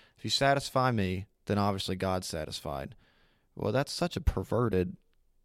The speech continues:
way of thinking. And that in and of itself, uh, you have to seek forgiveness <laughs> for, even thinking that way towards someone else. Okay, uh, uh, as we wind down, uh,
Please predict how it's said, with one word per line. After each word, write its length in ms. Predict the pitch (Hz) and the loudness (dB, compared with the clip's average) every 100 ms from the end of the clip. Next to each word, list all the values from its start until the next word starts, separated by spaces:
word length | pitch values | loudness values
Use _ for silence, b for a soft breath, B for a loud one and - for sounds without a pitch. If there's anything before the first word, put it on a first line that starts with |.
| _ _ _ _ _ _ | _ _ _ _ _ _
way 260 | 120 113 101 | 4 6 6
of 100 | - | 6
thinking. 480 | 113 120 - - - _ b b b b | 2 0 -2 -12 -16 _ b b b b
And 200 | 113 107 | 6 10
that 140 | 131 | 10
in 80 | 127 | 10
and 80 | 113 | 6
of 120 | 104 | 6
itself, 520 | 90 - 151 117 - - _ _ - | 4 4 4 4 0 -12 _ _ -2
uh, 220 | 101 65 - - - _ - | 2 2 -2 -8 -12 _ 0
you 120 | 113 | 4
have 100 | 104 | 4
to 80 | - | 2
seek 260 | - 98 - | 0 0 0
forgiveness 460 | 101 104 104 - | 2 6 6 4
<laughs> 80 | - | 4
for, 240 | 101 98 98 | 4 4 4
even 180 | 107 104 | 2 6
thinking 300 | 147 170 92 | 4 4 2
that 180 | 85 | 0
way 240 | - 67 - b b b b b b b | 0 -4 -6 b b b b b b b
towards 260 | - 101 | 4 4
someone 280 | - 104 101 | 4 4 4
else. 180 | 98 - | 4 4
Okay, 360 | - - 107 101 | 2 6 4 6
uh, 280 | 110 101 87 - - _ - | 6 6 4 0 -12 _ 0
uh, 200 | 85 - | 2 2
as 140 | - 101 | 4 4
we 180 | 107 - - _ | 4 2 -6 _
wind 320 | - 113 117 107 | 4 8 8 10
down, 340 | 107 101 98 - | 10 8 6 2
uh, 300 | 87 62 | 0 0